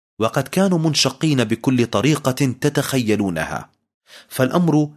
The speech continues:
لا يقتصر على الأشياء التي نقرأ عنها في الأصحاحين الأول والثالث، ولا على الفجوة الاجتماعية بين الأغنياء والفقراء،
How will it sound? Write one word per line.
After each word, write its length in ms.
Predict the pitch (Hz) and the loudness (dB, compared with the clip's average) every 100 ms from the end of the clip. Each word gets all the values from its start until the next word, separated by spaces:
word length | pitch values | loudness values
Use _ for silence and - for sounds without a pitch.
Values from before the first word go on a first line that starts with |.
| _ | _
لا 380 | 101 104 143 165 | -4 0 2 2
يقتصر 840 | 135 120 127 - 131 127 143 135 123 | 0 0 -2 -2 -2 2 2 4 4
على 220 | 95 117 | 4 2
الأشياء 500 | - 107 - 127 - | 0 -2 0 0 0
التي 320 | 113 113 117 | -2 -2 -2
نقرأ 460 | 107 - 117 104 90 | -4 -2 0 2 2
عنها 280 | 101 92 98 | 0 -4 -6
في 120 | 113 | -4
الأصحاحين 720 | - - 98 90 107 107 107 - - - | -2 -2 0 -2 0 -2 -2 -8 -12 -4
الأول 420 | 113 - 117 110 | -2 0 2 0
والثالث، 580 | 92 92 - 135 110 73 - _ - - | 0 -4 -2 -2 -2 -6 -14 _ -20 -10
ولا 320 | 113 147 196 143 | 0 2 4 2
على 240 | 117 131 | 2 0
الفجوة 480 | 127 - 151 135 131 | 0 -2 0 2 0
الاجتماعية 720 | 131 - 131 123 127 151 98 | 0 -2 0 2 0 0 0
بين 240 | 92 107 | 0 -2
الأغنياء 720 | 101 - 104 107 139 190 139 | -2 -2 -2 0 2 2 2
والفقراء، 800 | 113 95 - 110 107 120 107 - | 2 0 -2 -4 0 2 0 -2